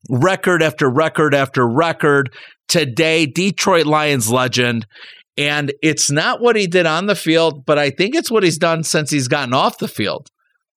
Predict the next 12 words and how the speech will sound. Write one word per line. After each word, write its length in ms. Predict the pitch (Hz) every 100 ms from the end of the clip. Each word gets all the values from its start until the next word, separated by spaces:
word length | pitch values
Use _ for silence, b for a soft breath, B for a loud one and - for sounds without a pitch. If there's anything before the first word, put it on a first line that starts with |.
| _ -
as 400 | 135 151 147 117
a 320 | 139 135 131
serial 720 | 117 - - 233 247 233 214 175
entrepreneur 640 | 170 151 135 151 151 143
and 100 | 123
businessman 680 | 151 151 135 123 104 98 98 B B B
that's 240 | 123 139 -
gonna 240 | 151 143
excite 460 | 131 123 - 156 147
you 140 | 147
the 140 | 127 123
most. 480 | 131 131 127 -